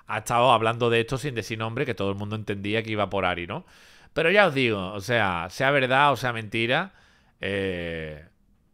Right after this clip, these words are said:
entiendo que una vez que lo ha fil-, entiendo que una vez, esto es exactamente lo que os dije el otro día, ¿vale? Cuando son conversaciones privadas y cosas privadas, pues está mal que alguien lo saque. Es una vulneración a la intimidad.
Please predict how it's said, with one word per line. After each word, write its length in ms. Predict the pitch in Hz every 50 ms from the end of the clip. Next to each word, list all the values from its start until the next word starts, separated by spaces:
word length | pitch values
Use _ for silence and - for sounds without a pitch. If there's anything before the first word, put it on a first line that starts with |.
| _ -
entiendo 520 | 117 123 123 110 135 135 139 143 151 139
que 60 | 123
una 160 | 131 127 123
vez 140 | 123 127 123
que 120 | - 123 120
lo 80 | 120
ha 60 | 117
fil-, 320 | 110 - 117 104 104 101 - - - -
entiendo 520 | - 113 113 107 107 135 147 170 180 190
que 80 | 151 156
una 140 | 165 156 151
vez, 120 | 156 156
esto 320 | 156 - 208 208 202 202 - _ - - - - - - - - _ _ _ _ _ _
es 160 | - 139 139
exactamente 440 | 151 135 160 143 151 143 147 147 165
lo 100 | 147 123
que 100 | 104 113
os 80 | 107 98
dije 200 | 113 117 113 113
el 60 | 107
otro 220 | 101 90 101 95
día, 200 | 90 92 87 82 82
¿vale? 300 | 85 95 117 143 175 - _ _ _ _ _ _ _
Cuando 320 | - 139 139 139 135 147 139
son 160 | - 175 185
conversaciones 680 | 190 214 208 202 208 185 170 180 156 160 170 175 170 -
privadas 720 | - 139 123 117 117 127 143 143 123 113 110 110 113 120 - _
y 140 | - 92 98
cosas 360 | - - 120 113 - 120 104
privadas, 640 | - - 104 98 98 107 113 110 101 92 92 107 - - _
pues 280 | - - 90 85 87 - -
está 280 | 92 90 - 113 113
mal 340 | 113 120 127 147 160 185 - _ _ _ _ _ _ _ _ _ _ _
que 120 | - 107
alguien 320 | 101 110 117 117 131 123 110
lo 100 | 117 113
saque. 420 | - 120 120 110 - - 73 -
Es 100 | - 104
una 200 | 117 131 135 147
vulneración 680 | 139 127 123 117 107 104 104 101 101 95 - 123 135 135
a 60 | 127
la 80 | 113
intimidad. 600 | 107 101 92 98 95 90 92 98 123 131 101 -